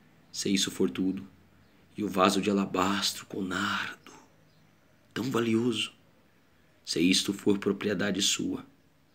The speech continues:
por aquilo que Deus é em si mesmo, por aquilo que Deus é em nós, pela lei do coração e pela lei oral e escrita, pelo novo reino de seu amor e por todos os seus benefícios, o teu Deus ordenou a tua força."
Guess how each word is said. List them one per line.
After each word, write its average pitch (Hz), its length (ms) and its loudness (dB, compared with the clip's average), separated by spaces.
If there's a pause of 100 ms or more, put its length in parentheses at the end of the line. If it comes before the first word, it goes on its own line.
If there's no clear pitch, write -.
(460)
por - 160 -4
aquilo 107 300 0
que 98 140 -2
Deus 98 340 6
é 98 120 2
em 101 140 4
si - 240 2
mesmo, 92 360 0
por 98 200 0
aquilo 110 400 0
que - 240 -4
Deus 104 360 2
é 101 80 2
em 107 120 0
nós, - 560 -4 (520)
pela 101 180 4
lei 101 180 10
do 110 120 2
coração 110 680 4
e 101 60 2
pela 104 260 4
lei 101 220 8
oral 98 500 6
e - 20 8
escrita, 95 580 0
pelo 98 280 4
novo 107 340 6
reino 98 440 6
de 95 120 0
seu 101 200 4
amor 98 280 6
e 90 60 2
por 98 200 2
todos 127 440 4
os 120 140 0
seus 113 160 2
benefícios, 110 880 -2 (640)
o 98 60 -4
teu 101 240 4
Deus 92 380 6
ordenou 90 560 2
a 87 60 -4
tua - 160 -8
força." - 480 -10